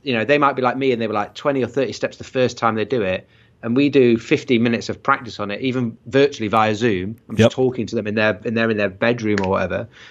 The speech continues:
Speaker 1: Um, and it's like, they're now up to forty-five steps, and we haven't, like, what I've, I can't have changed their sensitivity to carbon dioxide in that time. What we've done
Speaker 2: Right.
Speaker 1: is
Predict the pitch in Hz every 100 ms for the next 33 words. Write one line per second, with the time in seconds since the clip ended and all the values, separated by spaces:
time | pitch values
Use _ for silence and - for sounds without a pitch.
0 | _ - 120 120 120 - _ _ 135 131
1 | 131 - 135 131 - - _ - 117 120
2 | 131 147 - 165 - 135 135 160 185 190
3 | - 214 - - 113 127 147 135 139 147
4 | 120 135 - - - 160 160 - 131 143
5 | - 165 175 143 - - - 143 147 147
6 | - 127 107 127 117 - 123 110 117 107
7 | 107 113 110 107 110 107 110 98 - 143
8 | 107 95 104 113 101 127 98 92 90